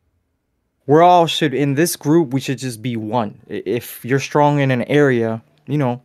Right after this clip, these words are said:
help your brother out. You know, hey, uh, I, I'm, I can confidently, like, say if, whenever I had, like, a business question, and yeah, granted, I'm not r-, making, you know,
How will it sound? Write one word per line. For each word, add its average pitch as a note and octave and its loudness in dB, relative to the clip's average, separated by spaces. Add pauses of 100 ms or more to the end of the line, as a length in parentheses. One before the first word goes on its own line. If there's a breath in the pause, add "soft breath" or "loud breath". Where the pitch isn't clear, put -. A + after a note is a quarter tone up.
(140)
help A#3+ -2
your A#3+ -12
brother A#3+ 2
out. D4 2
You - -10
know, C#4+ -8
hey, D4 -4 (480)
uh, D#2+ -12 (380)
I, G3+ 4
I'm, G3+ 2 (260 soft breath)
I F#3+ 0
can F#3+ -2
confidently, F3 -2
like, B2+ 0
say D3 0
if, C3+ -4 (200)
whenever D3 0
I F#3 4
had, F3 -2
like, C3 -4
a B2 -4
business C3+ -4
question, D3+ -4
and D3+ -2
yeah, C#3+ 0
granted, C3 -2
I'm A#2 -2
not C#3 -2
r-, B2 -8 (500)
making, A#2+ -10
you A2+ -10
know, G#2+ -10